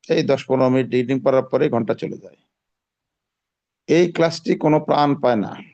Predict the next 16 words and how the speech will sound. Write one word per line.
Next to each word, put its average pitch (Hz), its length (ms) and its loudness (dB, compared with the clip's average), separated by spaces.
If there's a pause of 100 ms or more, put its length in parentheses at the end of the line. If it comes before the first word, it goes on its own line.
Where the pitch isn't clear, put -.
প্রাণহীন 131 600 0
ক্লাস। 98 280 -4 (840)
ছাত্রছাত্রীদের 143 960 0 (1120)
ক্ষুধা 156 420 2
তৃষ্ণা 156 360 -2
কিছুই 170 320 2
মিটে 123 260 0
না, - 120 -12 (1400)
যে 117 180 0
কারণে 185 380 4
এই 170 540 2 (600)
ক্লাসে 131 340 0
ছাত্ররা 117 480 0
আগ্রহ 107 320 0
হারিয়ে 104 280 -2
ফেলে, 107 220 -18